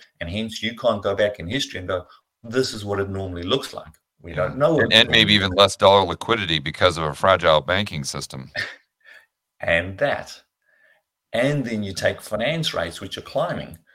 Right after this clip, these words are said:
Speaker 1: right? So
Speaker 2: Mm.
Speaker 1: you're, you're, you're running this thing, and you know that often these things have got a twenty, thirty year ta-,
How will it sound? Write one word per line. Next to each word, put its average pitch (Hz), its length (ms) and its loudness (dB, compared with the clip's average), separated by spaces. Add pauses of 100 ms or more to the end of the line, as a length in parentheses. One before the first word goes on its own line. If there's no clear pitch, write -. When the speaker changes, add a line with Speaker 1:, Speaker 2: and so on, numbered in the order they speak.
(180)
Speaker 1:
right? 104 180 -4
So 113 100 -4
Speaker 2:
Mm. 110 80 -4
Speaker 1:
you're, 143 240 -2
you're, 151 280 -4
you're 147 180 -4
running 143 260 0
this 110 160 -6
thing, 95 180 -10
and 95 100 -8
you 107 80 -6
know 113 200 -2
that 101 260 -4 (520)
often 131 260 0
these 123 200 -6
things 104 200 -6
have - 80 -12
got 90 100 -4
a 82 60 -8
twenty, 104 320 -6
thirty 98 240 -6
year 82 160 -8
ta-, 87 280 -8